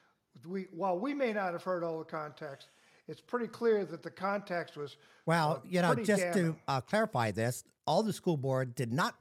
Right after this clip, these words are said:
Speaker 2: come out and condemn her. As a matter of fact, Daniel Call, a school board trustee, said he believed Parker was pretending to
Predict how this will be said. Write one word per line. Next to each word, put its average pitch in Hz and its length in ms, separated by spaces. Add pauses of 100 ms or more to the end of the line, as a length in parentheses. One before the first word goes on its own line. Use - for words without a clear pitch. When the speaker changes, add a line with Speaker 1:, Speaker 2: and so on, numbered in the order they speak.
(100)
Speaker 2:
come 110 200
out 107 260 (340)
and 127 160
condemn 104 400
her. 160 140 (540)
As 117 180
a - 20
matter 110 200
of 101 80
fact, 139 280 (300)
Daniel 170 480
Call, 226 440
a - 40
school 165 240
board 143 240
trustee, 262 500
said 220 380 (340)
he 302 260
believed 156 440
Parker 143 320
was 151 180
pretending 254 880
to 208 140